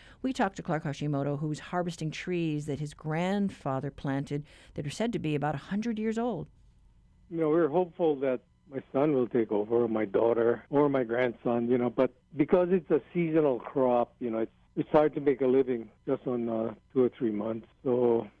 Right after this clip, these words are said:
Speaker 2: you know, what we're trying to do is just, uh, see if the tradition can keep on going. Right now, my, uh, grandson is, you know, he just got back from, uh, junior college. He got his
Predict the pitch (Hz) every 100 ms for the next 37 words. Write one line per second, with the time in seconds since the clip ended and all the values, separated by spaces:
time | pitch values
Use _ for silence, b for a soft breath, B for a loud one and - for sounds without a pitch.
0 | - 139 123 120 127 120 131 120 113 123
1 | 120 110 120 110 - 117 117 117 113 _
2 | _ - 156 131 131 143 139 143 143 120
3 | 131 117 107 - - 113 110 113 117 117
4 | 113 - 151 147 156 147 143 135 131 127
5 | 123 110 127 156 160 127 110 107 - 139
6 | 131 127 131 127 113 127 123 - - 120
7 | 117 113 110 113 - 151 127 123 120 117
8 | 113 110 120 120 117